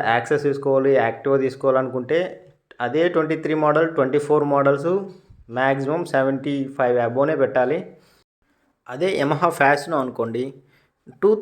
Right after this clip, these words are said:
త్రీ మంత్స్ యూజ్ చేసిన వెహికల్సే, below టెన్ థౌజండ్ కిలోమీటర్స్ యూజ్ చేసిన వెహికల్సే excellent condition and క్వాలిటీతో ఉంటాయి. Below సెవెంటీ కేలోనే వస్తాయి,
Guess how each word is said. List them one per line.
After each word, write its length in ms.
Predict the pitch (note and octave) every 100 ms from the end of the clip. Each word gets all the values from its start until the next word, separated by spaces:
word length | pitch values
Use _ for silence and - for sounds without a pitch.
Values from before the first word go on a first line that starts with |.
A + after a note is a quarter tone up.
| G#3+
త్రీ 140 | A3 G#3
మంత్స్ 220 | G#3 G#3 F#3
యూజ్ 140 | F3+
చేసిన 180 | F3 F3 E3
వెహికల్సే, 380 | E3 E3 E3 F#3+ D3+
below 220 | D3 E3 E3
టెన్ 160 | D3+ D3
థౌజండ్ 280 | D3+ D3+ C#3+
కిలోమీటర్స్ 300 | C#3+ C#3+ C3
యూజ్ 80 | C3
చేసిన 160 | C3 B2+ B2
వెహికల్సే 440 | A#2+ B2 A#2+ E3+ F#3+ -
excellent 360 | A2+ - C#3+ C#3 B2
condition 360 | A#2+ C3 D3+ C3+
and 100 | A#2 A2+ -
క్వాలిటీతో 480 | A2 A2+ A2+ A2+ A2+
ఉంటాయి. 240 | A2 C#3 F3+ - _ _ _ _ _ _ _ _ B2+ A#2+ A#2+ C3
Below 220 | D#3 G3+ G3+
సెవెంటీ 380 | E3+ E3 E3 D#3+ D#3
కేలోనే 420 | D#3+ D#3+ D#3+ F3 F3+
వస్తాయి, 320 | C3 C3 D3